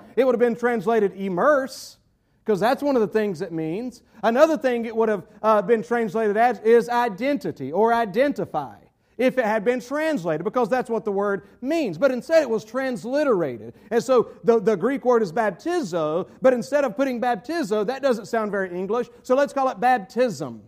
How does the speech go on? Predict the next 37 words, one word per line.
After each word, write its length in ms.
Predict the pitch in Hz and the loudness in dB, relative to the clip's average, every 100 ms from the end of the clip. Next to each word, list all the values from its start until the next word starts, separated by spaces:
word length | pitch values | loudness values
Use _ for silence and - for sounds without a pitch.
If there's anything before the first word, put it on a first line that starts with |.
| _ | _
instead. 640 | - 190 - 226 208 110 - _ _ - | -8 -8 -4 -2 -2 -8 -20 _ _ -2
Uh, 160 | 220 233 | 2 4
but 100 | 285 | 2
it's 140 | 277 | 0
the 100 | 254 | -4
same 320 | - 269 240 | -4 -4 -2
word. 360 | 233 320 254 - | 6 6 6 2
So 140 | - 320 | -2 4
that 220 | 349 285 | 6 6
word 200 | 311 311 | 4 4
was 160 | 262 208 | 2 0
used 240 | 294 254 | -2 -2
in 140 | 285 | -4
Greek 240 | 254 277 240 | -4 -8 -2
culture. 400 | 294 330 320 151 - | 2 2 0 -10 0
They 180 | - 277 | 2 2
recognized 560 | 262 294 285 269 262 226 | 2 2 0 -4 -6 -4
what 160 | 262 | -4
it 80 | 208 | -4
meant, 320 | 269 320 226 - - | -4 -4 -4 -12 -4
and 140 | 262 | -2
it 80 | 277 | 2
was 240 | 247 214 196 | 2 2 0
used 480 | 339 294 226 220 | 0 0 0 -2
to 80 | 240 | -6
show 220 | 233 311 311 | -2 2 2
identity, 960 | 214 214 180 233 311 311 294 320 311 - - | 2 0 0 -2 -2 -4 -6 -4 -4 -8 -6
and 120 | 226 247 | 0 2
it 80 | |
was 220 | 220 208 - | 2 0 -2
used 560 | 226 214 285 302 233 | -8 -2 -2 -2 -2
also 520 | 240 294 294 247 226 | 0 2 2 2 2
and 200 | 220 220 | 0 0
known 220 | 220 254 262 | 0 2 0
to 80 | 240 | -2
be 320 | 254 240 226 | -4 -4 -6
immersion. 720 | 226 240 240 - 147 117 92 | 0 2 2 0 -12 -12 -20